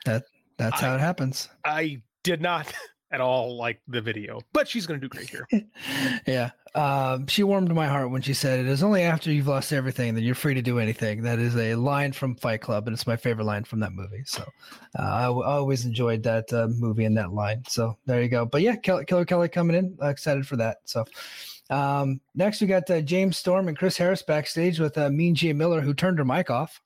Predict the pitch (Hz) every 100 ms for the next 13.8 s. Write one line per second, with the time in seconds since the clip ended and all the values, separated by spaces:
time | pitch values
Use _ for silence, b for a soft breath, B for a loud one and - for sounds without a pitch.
0 | _ - 117 135 139 139 - 131 113 151
1 | 135 B B B B 135 127 147 262 269
2 | 156 165 160 170 170 170 175 160 185 185
3 | 147 139 _ _ 190 190 175 175 180 180
4 | 180 175 156 139 139 139 113 107 110 -
5 | 110 76 135 123 120 B B 151 143 120
6 | - 185 156 131 - 156 196 170 165 180
7 | - 185 165 156 - 143 135 - 117 107
8 | 107 98 B B B B 143 240 339 277
9 | 196 175 160 156 160 139 - 175 156 107
10 | 98 - - 131 127 170 208 175 160 -
11 | 170 143 104 101 101 139 - 185 196 127
12 | 104 160 185 240 240 233 196 156 143 170
13 | 165 135 160 190 190 185 139 -